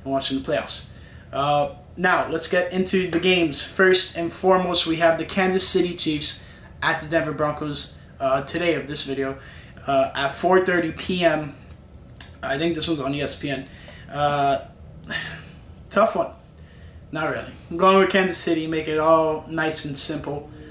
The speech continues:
Uh, let's check out who, yep, pretty much all across the board, Kansas City.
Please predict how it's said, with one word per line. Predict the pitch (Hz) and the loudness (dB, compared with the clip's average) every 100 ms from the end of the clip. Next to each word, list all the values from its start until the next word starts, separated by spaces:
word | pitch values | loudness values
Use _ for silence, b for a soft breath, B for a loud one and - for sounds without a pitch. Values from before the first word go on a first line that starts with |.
| B - | B -4
Uh, | 139 143 | -2 0
let's | 151 - | 0 0
check | - 165 156 | 2 2 4
out | 139 127 | 2 0
who, | 156 - - | -4 -6 -4
yep, | 190 - - - - | -2 -2 -6 -18 -4
pretty | 190 185 | 0 2
much | 165 - - - 170 | 2 0 -6 -4 0
all | 175 | 2
across | 165 165 | 4 4
the | 151 | 2
board, | 143 143 143 - B B B B | -4 -4 -4 -10 B B B B
Kansas | - 175 156 143 - | -6 -2 -2 0 0
City. | - 160 127 | 2 0 -4